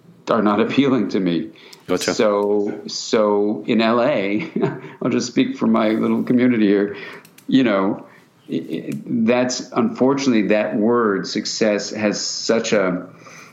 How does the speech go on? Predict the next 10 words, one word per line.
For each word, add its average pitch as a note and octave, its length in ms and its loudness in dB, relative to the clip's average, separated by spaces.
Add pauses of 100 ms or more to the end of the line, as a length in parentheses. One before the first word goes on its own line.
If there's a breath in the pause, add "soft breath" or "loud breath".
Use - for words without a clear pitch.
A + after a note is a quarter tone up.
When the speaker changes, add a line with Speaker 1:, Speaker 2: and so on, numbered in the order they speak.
(200 loud breath)
Speaker 1:
mm, F#2+ 240 2
connection G#2+ 480 2
to A2 100 2
those A2 320 0
things C#3+ 540 2
that G#2 360 0 (680 loud breath)
I G#2+ 100 2
think A2+ 240 0
I G#2+ 120 2
just, G#2 260 -2